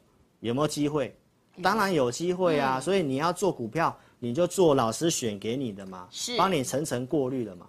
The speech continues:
Speaker 2: 对。
Speaker 1: 对不对？那再来看一下其他的这个选股哦，来，这是恒耀，钢铁的恒耀。
Speaker 2: 钢铁王子。
Speaker 1: 对啊，选完之后，你看它其实也是往上嘛。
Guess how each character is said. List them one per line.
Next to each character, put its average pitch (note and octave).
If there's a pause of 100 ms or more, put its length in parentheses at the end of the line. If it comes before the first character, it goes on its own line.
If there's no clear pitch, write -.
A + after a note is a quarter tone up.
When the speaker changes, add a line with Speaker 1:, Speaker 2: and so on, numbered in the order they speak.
(120)
Speaker 2:
对。 F#3
Speaker 1:
对 C3+
不 C3+
对？ C3
那 D#3+
再 G#3
来 D#3
看 E3
一 C3
下 C#3+
其 -
他 C3+
的 A#2
这 B2
个 G#2+
选 A2
股 G#2+
哦， F#2
来， F#2
这 D3+
是 D#3
恒 G#2
耀， A#2 (560)
钢 F3
铁 A2+
的 G#2
恒 G#2
耀。 A#2 (240)
Speaker 2:
钢 E4+
铁 A3
王 F3
子。 -
Speaker 1:
对 C#3
啊， C3+
选 B2+
完 B2+
之 D3+
后， D3
你 G#2+
看 C3
它 C3+
其 B2
实 A2
也 G2
是 B2+
往 F#2
上 G#2
嘛。 E2+